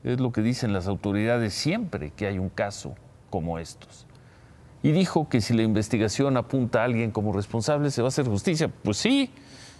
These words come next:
es lo que la autoridad dice siempre. Esto lo dijo el fiscal después de los señalamientos que el papá de Devani hizo contra el conductor de Didi, que aquella madrugada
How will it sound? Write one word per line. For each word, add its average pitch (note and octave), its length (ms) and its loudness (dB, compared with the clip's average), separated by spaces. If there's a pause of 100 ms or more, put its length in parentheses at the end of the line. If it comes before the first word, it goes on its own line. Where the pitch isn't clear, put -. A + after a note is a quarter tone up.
(200)
es D3 120 4
lo D#3 140 2
que B2+ 100 2
la G#2+ 80 2
autoridad A2+ 480 2
dice C#3+ 560 2 (380)
siempre. - 800 0 (540)
Esto F#3+ 220 2
lo E3+ 140 2
dijo E3+ 220 2
el C3 80 0
fiscal E3 680 0
después B2+ 640 0
de B2+ 240 2
los A#2 260 0
señalamientos A#2 1080 -2
que D2 200 -4 (120)
el D#2+ 120 -4
papá G#2 380 -4
de F2 180 -6
Devani G#2+ 540 -2 (340)
hizo C3+ 340 0
contra A#2 320 0
el G#2 120 -4
conductor A2 600 -2 (120)
de F2+ 260 -2
Didi, C#3+ 380 -2 (560)
que G2+ 180 0
aquella G#2 360 -2
madrugada F#2+ 680 0